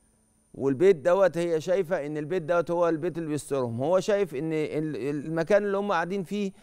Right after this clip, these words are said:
مهما كان ما يتناسبش مع الأولاد، أو هم قاعدين في مكان ساترهم وخلاص، لا، البيت لازم يكون بيت آدمي، بيت هي بتقول على وصفها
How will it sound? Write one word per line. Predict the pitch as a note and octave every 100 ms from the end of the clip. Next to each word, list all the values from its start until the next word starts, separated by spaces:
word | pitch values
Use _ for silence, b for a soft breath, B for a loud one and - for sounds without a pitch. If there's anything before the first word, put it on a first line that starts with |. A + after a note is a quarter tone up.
| b b
مهما | - F#3+ G3+ E3+
كان | F#3 F3+ D#3+ A#2+ -
ما | D3+ D#3
يتناسبش | D3+ D3 C#3+ C#3+ F#3+ D#3+ -
مع | C#3+ B2+
الأولاد، | F#2 C#3+ D3 F#3 F#3 -
أو | E3 G3
هم | G3
قاعدين | F3+ F3+ G#3 G3+ G3
في | D#3+
مكان | F3 F3+ G3
ساترهم | E3 F3 D#3+ G#3 F#3+ D#3+
وخلاص، | D3 C#3 C3 - D#3
لا، | D3+ - _ _ _ _ _ _ _ _ -
البيت | C3+ F#3+ E3+
لازم | E3+ D#3
يكون | D3 E3+
بيت | E3 F3 C3
آدمي، | C3+ D3+ D#3 G#2+ - _ _ _ _ _
بيت | - C#3+ E3+ D#3+ - - _ _ _ B2+
هي | A#2+
بتقول | G2+ D#3 F3 E3+ - -
على | F#2+ G#2+
وصفها | G#2+ - F3 F3 E3